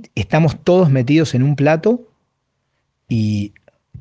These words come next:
no, no, yo no, yo ni idea, co-, o sea, no, no, no tengo, no tengo soluciones, pero sí creo que, sí creo que es un momento que hay que, de hecho, en general, cuando veo a alguien que tiene muchas soluciones, me, me acuerdo de Alvin Toffler que dijo, "Va a ser un momento de shock,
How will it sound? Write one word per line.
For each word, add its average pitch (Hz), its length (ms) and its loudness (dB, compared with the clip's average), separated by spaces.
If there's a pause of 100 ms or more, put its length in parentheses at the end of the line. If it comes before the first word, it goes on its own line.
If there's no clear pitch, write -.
(180)
no, 113 240 -4
no, 113 100 0
yo 120 140 -2
no, 139 140 -2
yo 127 160 -4
ni 139 280 0
idea, 156 280 2
co-, 110 100 -2
o 107 80 -10
sea, - 160 -10
no, 117 640 -6
no, 139 320 0
no 147 320 0
tengo, 156 400 0
no 160 140 2
tengo 226 260 0
soluciones, 160 540 0
pero 120 220 0
sí 147 180 -4
creo 170 180 2
que, 113 340 0 (460)
sí - 260 -2
creo 180 140 4
que 151 40 4
es - 100 -2
un 131 60 2
momento 139 280 2
que 139 60 2
hay 127 100 2
que, 107 600 0 (340)
de 165 100 2
hecho, 143 320 0 (120)
en 117 160 -2
general, 143 320 2
cuando 110 260 2
veo 127 160 2
a 127 40 4
alguien 131 180 2
que 107 80 -2
tiene 120 180 0
muchas 120 220 -2
soluciones, 110 580 -2
me, 104 480 -2
me 117 160 0
acuerdo 143 360 2
de 131 60 4
Alvin 127 240 0
Toffler 139 420 0
que 110 100 -2
dijo, 127 340 0 (480)
"Va 147 120 2
a 151 40 2
ser 175 160 0
un 156 80 2
momento 151 380 0
de 120 80 2
shock, 139 460 -2